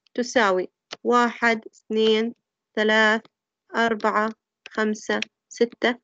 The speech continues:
هل ممكن أطبعها أحكي سي أوت ليست؟ طبعا هذا الكلام خطأ، حكينا عنه في المحاضرات السابقة. هذا الكلام خطأ. بدك تعمل فور لوب من صفر لستة، أقل من ستة،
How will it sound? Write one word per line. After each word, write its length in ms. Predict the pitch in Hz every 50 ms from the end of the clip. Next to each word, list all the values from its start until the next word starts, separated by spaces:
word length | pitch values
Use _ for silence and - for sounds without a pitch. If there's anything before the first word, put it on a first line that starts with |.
| _ _ - - _ -
هل 200 | 277 294 294 285
ممكن 320 | 302 277 277 - 254 -
أطبعها 560 | - 240 - 226 277 247 - - 233 202 -
أحكي 280 | 247 - - - 233 226
سي 220 | - - 269 262
أوت 340 | - 247 247 247 240 247 -
ليست؟ 260 | 233 254 254 - _ _
طبعا 340 | - 262 226 226 214 214 214
هذا 260 | 233 254 254 233 208
الكلام 580 | 202 - - - 220 226 240 247 262 262 269 254
خطأ، 340 | 247 - 247 - - - - _ _ _ _ -
حكينا 420 | - 233 - 277 262 240 220 208 202
عنه 300 | 240 254 254 262 277 311 302 - _ _ _ - - - _
في 60 | - 226
المحاضرات 680 | 226 226 220 - 226 226 214 226 233 254 254 254 -
السابقة. 640 | 240 - - - 254 233 214 190 190 - - 202 - _ _ _ _ _ _ _ _ _ _ _ _ _ _ _ _ -
هذا 200 | 240 240 226 208
الكلام 460 | 202 - - 220 226 233 247 277 320
خطأ. 320 | 302 - - - - 185 - - _ _ _ _ _
بدك 280 | 214 220 202 220 226 -
تعمل 400 | - 330 320 294 302 294 294 294
فور 360 | 285 - 277 262 262 262 240
لوب 480 | 220 220 220 220 233 294 359 - _ _ _ _ _ _ _ _ _ _ -
من 360 | 226 233 277 285 247 202 - - _ _ _ _
صفر 600 | _ - _ - 269 269 - 285 285 320 381 415 - _ _ _ _ _ _
لستة، 1300 | - 220 233 226 190 - - _ _ _ _ _ _ _ _ - - 269 269 _ _ - 269 269 359 415 _ _ _ _ _ _ _ _
أقل 300 | 214 220 - 262 262 247
من 140 | 233 233 233
ستة، 440 | 233 - 269 262 _ - 320 392